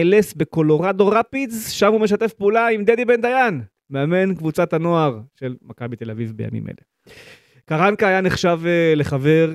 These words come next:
קרוב של מספר שחקנים גדולים, אה, בריאל, בין היתר יירו, אה, והוא בין הממליצים שאמרו לז'וזה מוריניו לקחת אותו כעוזר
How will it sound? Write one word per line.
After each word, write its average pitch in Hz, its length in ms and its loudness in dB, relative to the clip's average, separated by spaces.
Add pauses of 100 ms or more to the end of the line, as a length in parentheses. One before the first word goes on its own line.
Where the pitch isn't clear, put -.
קרוב 147 400 0
של 135 120 -6
מספר 151 360 -6
שחקנים 135 400 -6
גדולים, 120 440 -4 (320)
אה, 117 240 -6
בריאל, 113 440 -6
בין 123 200 -4
היתר 113 320 -6
יירו, 113 380 -2 (280)
אה, 127 60 -10 (360)
והוא 160 640 2
בין 147 160 0
הממליצים 180 640 -2 (160)
שאמרו 120 760 -4
לז'וזה 143 400 0
מוריניו 196 560 2
לקחת 170 440 -6
אותו 196 280 0 (100)
כעוזר 139 680 0